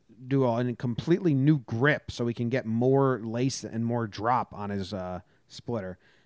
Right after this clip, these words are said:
And it seems to be, it's not, like, back to normal, but it's effective enough that he has a splitter now,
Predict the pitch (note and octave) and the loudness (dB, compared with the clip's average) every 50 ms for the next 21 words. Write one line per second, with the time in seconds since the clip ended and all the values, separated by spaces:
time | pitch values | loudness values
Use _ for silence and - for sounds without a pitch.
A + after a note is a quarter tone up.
0 | _ _ - A2+ A#2+ B2 - - D3+ D3 D3 C3+ B2 C3+ C#3+ C#3+ D3 C#3 E3 G3+ | _ _ -8 -6 -6 -6 -2 0 2 2 2 2 0 -2 -2 0 0 4 6 6
1 | F#3 E3+ D#3+ C#3+ A#2 - - - - A#2 G#2 G2+ C3 A#2+ C3 - - B2 A#2+ A#2+ | 8 8 6 4 4 0 -14 -16 -16 -10 -4 0 2 2 2 0 0 -2 0 2
2 | C3 C#3+ D#3+ E3+ D#3 C#3 C#3 C3 B2+ - - C3 A2 - - - F3+ F3 - - | 4 6 6 6 6 6 6 4 4 0 0 -4 -4 -4 0 0 0 0 0 2
3 | - E3 C#3 C#3 B2+ B2+ A#2+ A#2+ C3+ C3+ B2+ A#2+ A2+ - - - - _ _ _ | 0 0 0 0 -2 -2 0 0 2 2 2 2 0 -2 -6 -18 -20 _ _ _
4 | _ _ _ _ _ _ _ _ _ _ _ _ - - C3+ B2 A#2+ A#2 A2+ A2+ | _ _ _ _ _ _ _ _ _ _ _ _ -4 -2 0 0 0 0 -2 -4
5 | A#2 G#2+ - - B2 A#2 A#2 A2+ A2+ G2 - - A#2 G#2+ F#2+ G2 F#2+ F#2 E2+ C2+ | -4 -4 2 2 4 4 4 2 -2 -8 -6 -8 -8 -6 -6 -8 -10 -12 -12 -16
6 | - | -18